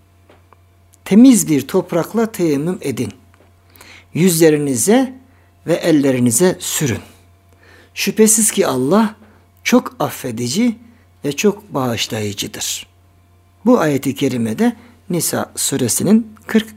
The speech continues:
üçüncü ayet-i kerimenin son kısmı. Şimdi ben ilmihal dersi yapmadığım için teyemmüm tarifini yapmıyorum.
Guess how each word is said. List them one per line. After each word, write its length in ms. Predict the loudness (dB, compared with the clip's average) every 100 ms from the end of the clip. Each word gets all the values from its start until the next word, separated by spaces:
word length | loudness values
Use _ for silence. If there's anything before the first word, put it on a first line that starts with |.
| -6
üçüncü 420 | -4 -4 -6 -8
ayet-i 380 | -6 -8 -8 -10
kerimenin 300 | -10 -6 -4
son 280 | -4 -4 -6
kısmı. 380 | -6 -6 -6 -8 -20 _ _ _ _ _ _ _ _ _ _ -20 -20 -20 -20 -20 -20 _ _
Şimdi 440 | -6 2 4 6
ben 300 | 4 4 2 -4 -18 _ _ _
ilmihal 440 | 2 6 6 4 2
dersi 280 | 0 2
yapmadığım 520 | 2 0 -2 0 2 2
için 340 | 2 -2 -2
teyemmüm 680 | -2 2 4 6 4 2 0
tarifini 440 | 0 0 4 6
yapmıyorum. 640 | 6 4 -2 -4 -2 -6